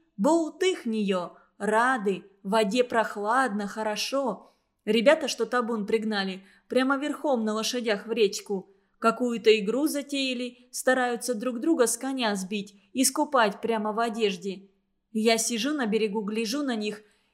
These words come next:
и так завидно стало. Терпела, терпела и не выдержала. Подбежала к ним и кричу: «Примите меня в свою компанию». Сначала они замялись, что за чудо, откуда такая явилась,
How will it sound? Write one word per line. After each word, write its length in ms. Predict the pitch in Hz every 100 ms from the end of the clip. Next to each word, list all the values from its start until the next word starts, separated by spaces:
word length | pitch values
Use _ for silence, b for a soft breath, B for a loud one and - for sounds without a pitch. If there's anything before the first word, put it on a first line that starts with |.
| -
и 120 | 247
так 280 | 294 294 247
завидно 640 | 233 277 277 330 262 240
стало. 580 | - 240 220 208 202 - _ _ _
Терпела, 520 | - 277 269 339 302
терпела 640 | 220 247 - 320 311 269 B B
и 80 | 294
не 140 | 320
выдержала. 800 | 294 285 208 208 180 208 196 196 B B -
Подбежала 600 | 240 208 262 294 330 247
к 80 | 240
ним 160 | 233
и 40 | 233
кричу: 680 | 269 277 - 226 190 - _ _ _ _ -
«Примите 460 | - 294 381 415 330
меня 380 | 330 330 247
в 60 | 202
свою 260 | - 240 254
компанию». 760 | 285 294 269 214 190 185 185 _ _ _ _
Сначала 600 | - 226 226 226 247 233
они 240 | 233 240
замялись, 680 | 233 240 247 320 311 214 - _ _
что 380 | - - 285 339
за 200 | 254 220
чудо, 400 | - 233 220 208
откуда 420 | 208 - 349 311
такая 440 | 233 220 226 220
явилась, 680 | 220 226 208 214 208 208 -